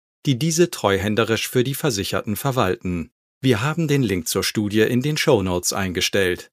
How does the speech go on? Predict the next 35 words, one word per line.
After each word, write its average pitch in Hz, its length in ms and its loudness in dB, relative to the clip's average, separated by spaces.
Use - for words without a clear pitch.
Dort 156 240 0
finden 156 280 0
Sie 143 200 0
auch 90 180 -2
den 104 160 0
Link 98 260 -2
zum 92 220 -4
Einblick 139 480 -2
nachgefragt 101 840 -2
mit 95 160 -4
dem 95 120 -4
eHealth-Experten 113 1200 -2
Carsten - 440 -2
Knöppler, 127 520 0
der 147 120 4
sich 151 220 -2
mit 160 160 -4
den 160 140 -2
Plattformen 98 600 -2
im 117 140 0
Gesundheitswesen 95 840 -2
beschäftigt 92 640 -4
hat. - 200 -2
Wir 135 160 2
sprachen 160 440 -6
kürzlich 104 440 -2
mit 123 200 -2
ihm 131 180 0
zu 160 160 -2
den 165 180 -2
aktuellen 113 520 -2
Trends 131 340 -4
in 98 160 -4
diesem 98 240 -2
Bereich. 90 560 -4